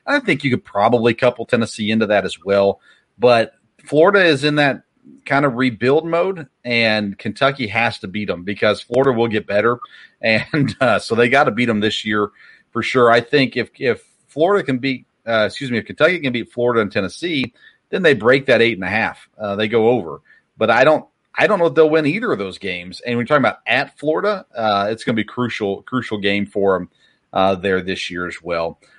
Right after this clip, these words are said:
Speaking of Florida, let's talk about the Gators. They have quarterback Anthony Richardson.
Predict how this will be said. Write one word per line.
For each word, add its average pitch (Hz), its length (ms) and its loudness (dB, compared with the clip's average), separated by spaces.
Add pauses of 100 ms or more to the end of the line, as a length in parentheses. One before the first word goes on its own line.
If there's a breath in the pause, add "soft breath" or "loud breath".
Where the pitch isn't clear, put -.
(120)
Speaking 135 400 2
of 113 120 2
Florida, 127 340 6
let's 117 200 4
talk 123 220 4
about 120 200 2
the 110 80 -6
Gators. 110 500 0
They 107 160 2
have 113 200 0
quarterback 107 440 0
Anthony 104 320 -6
Richardson. 147 800 -2